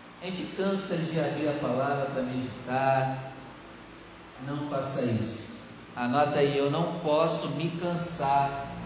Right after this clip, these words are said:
da palavra. Ainda que ela puxe a minha orelha, ainda que ela me confronte.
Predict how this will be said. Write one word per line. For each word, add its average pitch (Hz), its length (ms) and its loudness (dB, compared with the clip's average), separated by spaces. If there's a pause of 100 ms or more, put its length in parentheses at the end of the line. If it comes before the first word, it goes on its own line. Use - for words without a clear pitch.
da 127 260 -2
palavra. 117 880 2 (1000)
Ainda 160 460 2
que 190 120 0
ela 190 400 2
puxe 214 440 6
a 220 80 4
minha 220 120 4
orelha, 190 720 6 (800)
ainda 165 300 2
que 202 100 0
ela 202 160 6
me 202 120 0
confronte. 208 1200 2